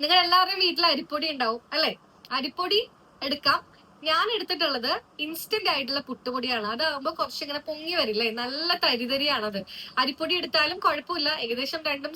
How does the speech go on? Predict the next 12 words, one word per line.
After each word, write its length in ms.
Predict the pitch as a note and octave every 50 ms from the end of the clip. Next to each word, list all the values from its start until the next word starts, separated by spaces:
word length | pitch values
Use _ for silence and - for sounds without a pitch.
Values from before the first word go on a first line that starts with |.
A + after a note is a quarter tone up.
| -
സെയിം 280 | - C#4 B3 B3 B3+ C#4
ഒക്കെ 140 | - - D4+ - D4
തന്നെയാണ്. 440 | C#4 C#4 D4 C#4 B3 A3 G3 A3+ D#4+ - - - - - -
അപ്പൊ 140 | - - E4+ F4+ F#4
ഞാനൊരു 280 | D#4 D4+ D#4 D#4 C#4+ E4
സ്പൂൺ 280 | E4 - - D#4+ D#4+ D4+ C4+
ഇൻസ്റ്റന്റ് 360 | C4 B3 - - D4 C#4+ C#4
അരിപ്പൊടി 340 | C4+ B3 B3 - C#4+ C4 D4 C#4+
എടുത്തു, 220 | C4 A#3+ - E4+ A4+ D5+ D#5+ - - - - - - - -
അതായത് 260 | - E4 G4+ G#4+ G#4+ G#4
ഇൻസ്റ്റന്റ് 360 | E4+ E4 - - - G4+ F4+ -
പുട്ടുപൊടി 440 | E4 D#4 C#4+ - F#4 G4 F#4+ F#4+